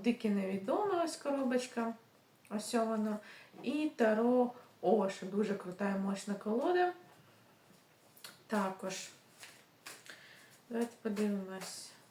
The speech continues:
Події найближчого майбутнього. Одинички.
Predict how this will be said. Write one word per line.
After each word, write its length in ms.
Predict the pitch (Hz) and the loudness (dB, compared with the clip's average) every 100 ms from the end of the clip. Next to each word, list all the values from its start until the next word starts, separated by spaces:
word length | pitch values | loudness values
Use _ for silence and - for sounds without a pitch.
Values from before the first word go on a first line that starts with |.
| - | -6
Події 840 | 220 196 202 269 370 370 254 226 208 - - - - - - - - - - | -2 -2 -2 2 6 6 6 4 2 -6 -20 -20 -20 -20 -16 -16 -18 -20 -8
найближчого 800 | 214 220 208 233 285 - 240 214 | -2 0 2 0 -2 0 0 0
майбутнього. 1120 | 220 226 220 196 214 214 - 196 180 185 190 - | 0 0 0 0 2 0 0 -6 -6 -8 -12 -4
Одинички. 960 | 240 202 233 202 190 185 180 - - | 0 4 4 2 -2 -6 -8 -10 -8